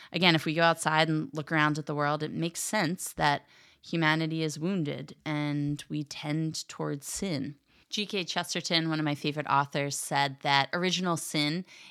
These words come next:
is a teaching that can be proved anywhere by anyone. He said, "Simply walk out in the street and you see that this teaching, this belief, is true." So he said, "Certain new theologians dispute original sin,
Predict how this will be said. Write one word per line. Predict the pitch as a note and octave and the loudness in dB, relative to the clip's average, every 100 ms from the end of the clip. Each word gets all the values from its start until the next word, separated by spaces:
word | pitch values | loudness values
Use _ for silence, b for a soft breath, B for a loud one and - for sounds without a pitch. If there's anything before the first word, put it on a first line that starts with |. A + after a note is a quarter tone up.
| _ | _
is | D#3+ D#3 D3+ C#3+ C#3 - - | 0 2 2 0 -2 -6 -6
a | D#3+ | -6
teaching | - G#3 F#3+ G3+ F#3+ F#3 | -2 -2 2 2 4 2
that | E3 D#3+ | 0 -2
can | - D#3 | -2 -6
be | D3+ | -6
proved | - D#3+ D#3 C#3+ - b b b - | -4 -2 -2 -4 -8 b b b 2
anywhere | F#3+ F#3+ F3 E3 | 4 4 4 4
by | C#3+ C#3+ | 4 2
anyone. | C#3 C#3+ C3 C3+ | 2 0 0 -2
He | C3+ | -4
said, | D3+ C#3+ - | -4 -4 -4
"Simply | D#3+ D#3+ | -4 -4
walk | D3 D3 D3 | 0 0 0
out | C#3+ | -2
in | C#3+ | -2
the | |
street | C3+ - C#3 C3 - | -2 -2 -4 -6 -4
and | C#3 | -4
you | C3+ | -4
see | - D3 C3+ | -6 -4 -4
that | C3 - | -4 -6
this | C#3 - | -10 -10
teaching, | - B2+ - C3 | -10 -8 -4 -2
this | D3 - | -2 -2
belief, | D3 C3+ C3 - - _ _ - | -4 -4 -6 -12 -20 _ _ -4
is | C#3+ | -2
true." | - A#2+ C3+ - _ _ B B B B - | -2 -4 -6 -10 _ _ B B B B -8
So | - | -4
he | E3+ G#3 G3 | -2 -2 -4
said, | - D#3+ D3 C#3+ - B B | 0 4 4 2 -2 B B
"Certain | - - C4+ C4 B3+ | -2 2 4 4 4
new | A#3 | 4
theologians | - F#3+ E3+ D#3+ D3 C#3 C3 C3+ C#3 | 0 0 2 4 2 0 0 0 -2
dispute | D3 - - F3 E3+ | -4 -6 -4 -6 -4
original | E3 D3 C#3 C#3+ C3+ | -4 -4 -2 -2 -2
sin, | - - C3 C3 | -4 -4 -4 -4